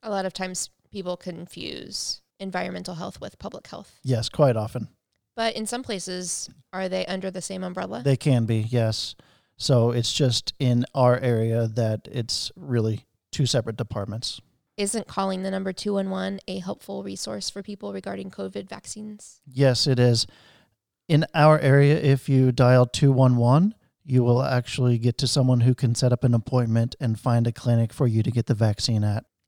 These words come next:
Speaker 1: And then perhaps in other places, the services they offer would be different through two one one.
Speaker 2: Yeah, I've researched that other states have a similar setup with two one one. I don't know if it's entirely nationwide,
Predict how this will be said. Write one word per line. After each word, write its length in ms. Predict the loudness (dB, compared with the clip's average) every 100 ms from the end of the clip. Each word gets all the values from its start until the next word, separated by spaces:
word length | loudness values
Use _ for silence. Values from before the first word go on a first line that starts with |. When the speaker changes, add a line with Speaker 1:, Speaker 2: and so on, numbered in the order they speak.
| -12
Speaker 1:
And 100 | -6
then 160 | -6 -4
perhaps 380 | -4 -4 -6
in 80 | -8
other 180 | -6 -6
places, 800 | -6 -8 -8 -10 -12 -10 -10 -10 -10
the 80 |
services 420 | -10 -8 -10 -12 -10
they 80 |
offer 300 | -12 -12 -14
would 180 | -14 -14
be 80 | -14
different 400 | -16 -14 -16 -16 _
through 140 | -18
two 160 | -14 -12
one 160 | -12 -12
one. 240 | -14 -16 _ _ _ _ _ _
Speaker 2:
Yeah, 300 | 6 8 8
I've 200 | 8 6
researched 460 | 6 4 4 2 4
that 160 | 2 4
other 180 | 4
states 440 | 2 2 2 0 -4
have 220 | 2 2 4
a 60 |
similar 380 | 2 4 4 4
setup 420 | 4 4 4 4 0
with 140 | -6
two 140 | 0 6
one 140 | 8
one. 160 | 8 6
I 60 |
don't 240 | 4 2 4
know 160 | 4
if 140 | 4 0
it's 180 | -4 -2
entirely 540 | 0 4 4 6 4
nationwide, 680 | 2 2 2 4 4 2